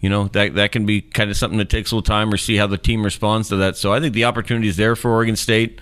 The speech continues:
Uh, you know, Jefferson doesn't sound like he's real healthy at running back, but I think this is a, a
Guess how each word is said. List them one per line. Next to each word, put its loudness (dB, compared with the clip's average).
Uh, 2
you 0
know, 0
Jefferson -2
doesn't 0
sound 0
like -2
he's 2
real 2
healthy 0
at 0
running 0
back, 2
but -2
I -2
think -4
this -2
is -2
a, 0
a 2